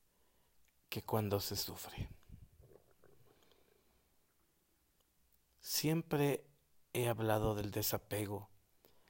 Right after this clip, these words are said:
del desprendimiento, del deshacimiento, mejor expresado en esa palabra griega que dice kenosis,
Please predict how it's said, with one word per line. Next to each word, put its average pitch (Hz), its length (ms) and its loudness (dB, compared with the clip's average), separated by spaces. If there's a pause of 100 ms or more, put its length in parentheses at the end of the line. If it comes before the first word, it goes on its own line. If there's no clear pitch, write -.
(320)
del 120 260 6
desprendimiento, 107 1200 0 (1080)
del 110 320 4
deshacimiento, 113 1120 -2 (1400)
mejor 135 680 2 (1800)
expresado 113 880 2 (280)
en 131 180 0
esa 147 340 0
palabra 107 520 0
griega 101 380 -4
que - 140 -14
dice 98 540 -8 (1000)
kenosis, - 960 -4